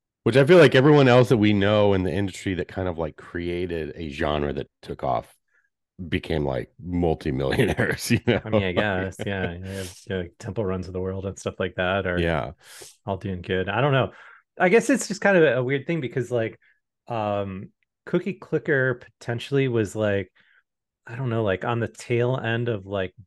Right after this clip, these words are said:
Speaker 2: web games. Like, it kind of
Speaker 1: Mm-hmm.
Speaker 2: like, didn't it kinda come out at a time where it was, like, mobile games were sort of new, like, Flash games kind of still seemed like they had some steam under 'em,
Speaker 1: I
Speaker 2: but
Speaker 1: think
Speaker 2: were
Speaker 1: it came out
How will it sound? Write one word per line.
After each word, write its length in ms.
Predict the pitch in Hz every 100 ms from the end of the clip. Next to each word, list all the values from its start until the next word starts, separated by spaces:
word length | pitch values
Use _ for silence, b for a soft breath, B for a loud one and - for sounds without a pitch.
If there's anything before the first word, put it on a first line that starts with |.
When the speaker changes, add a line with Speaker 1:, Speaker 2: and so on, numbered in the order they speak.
| _
Speaker 2:
web 320 | 101 110 -
games. 460 | 151 160 175 175 -
Like, 160 | 110
it 120 | 127
kind 220 | - 143 143
of 160 | 131
Speaker 1:
Mm-hmm. 120 | 78 76 b b _ _ -
Speaker 2:
like, 220 | - 123
didn't 200 | 147 175
it 120 | 208 -
kinda 160 | 151
come 200 | 135 123
out 180 | 113 120
at 100 | 117
a 60 | 113
time 320 | - 110 110
where 100 | 104
it 60 | 110
was, 160 | 101
like, 160 | 107 104
mobile 240 | 101 104
games 220 | 107 110 101
were 40 |
sort 240 | 104 117 101
of 80 |
new, 440 | 98 104 104 104 104
like, 260 | 110 104 -
Flash 380 | 113 104 104
games 500 | - 120 113 110 - - _
kind 260 | - 120 117
of 240 | 113 107 - b b b _ -
still 460 | - - 127 120
seemed 340 | 120 135 127 113
like 180 | 113
they 120 | - 104
had 280 | 110 110
some 180 | 101 117
steam 640 | 98 - 113 120 123 123 -
under 280 | 143 131 135
'em, 120 | 131
Speaker 1:
I 100 | 147
Speaker 2:
but 120 | 180
Speaker 1:
think 220 | 214 208 110
Speaker 2:
were 140 | 107
Speaker 1:
it 180 | 135 123
came 480 | - - 139 139 143
out 540 | 117 117 123 127 123